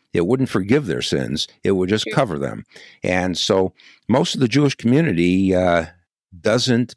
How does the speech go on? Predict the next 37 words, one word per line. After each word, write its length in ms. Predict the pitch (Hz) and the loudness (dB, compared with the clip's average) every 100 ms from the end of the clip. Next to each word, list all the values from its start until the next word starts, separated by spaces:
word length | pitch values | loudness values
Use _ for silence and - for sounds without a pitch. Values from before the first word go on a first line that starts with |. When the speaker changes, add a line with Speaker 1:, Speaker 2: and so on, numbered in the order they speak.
| - | -4
Speaker 1:
believe 720 | 98 92 113 110 80 67 87 _ _ _ _ | -2 0 2 2 2 -2 -6 _ _ _ _
that 340 | 82 85 80 - _ - | -2 0 0 -4 _ -18
Jesus 500 | 78 95 104 90 82 - | -4 0 0 0 -4 -4
is 320 | 90 95 - | -2 -2 -2
the 100 | - | -2
Messiah. 760 | 80 80 - 113 120 76 55 64 - - - - | -2 -2 0 2 2 0 -4 -10 -16 -20 -20 -8
And 480 | 92 87 85 80 82 71 | -2 0 -2 -4 -8 -12
Jewish 380 | 82 110 123 - | -2 2 2 0
people 320 | 120 110 101 | -2 -2 -2
today, 460 | - 92 127 98 - - - | -2 0 2 0 -2 -10 -4
they, 220 | 92 92 | -2 -2
they 160 | - 98 | -2 0
have 240 | 110 110 | 0 0
to 100 | - | -2
have 240 | 87 104 104 | -2 -2 -2
some 200 | 92 92 | -2 0
way 120 | 110 | 0
to 100 | 87 | 0
reconcile 600 | 80 104 - 247 - 73 | 0 -2 0 -2 -2 -2
this 140 | 78 | -2
since 200 | - 87 | -2 -2
there 160 | 73 76 | 0 0
is 160 | 80 92 | 0 0
no 160 | 92 | -2
temple. 460 | - 113 131 64 - - - | -2 -2 -2 -4 -6 -10 -8
The 80 | |
temple 340 | - 104 92 76 | -4 -4 -4 -4
was 160 | 80 | -6
destroyed 480 | - - - 92 101 | -4 -4 0 0 0
in 80 | - | -2
seventy 440 | - 87 85 78 | -2 -2 0 0
A 120 | 82 78 | 0 0
D. 340 | 107 110 73 - - - | 0 0 -2 -10 -20 -8
And 280 | 85 85 85 | -2 -2 -2
so, 360 | - 95 90 - _ _ _ - | 0 2 0 -2 _ _ _ -2
uh, 360 | 80 76 73 - _ _ _ _ | 0 2 0 -4 _ _ _ _
for 420 | - 98 95 90 | -6 0 2 0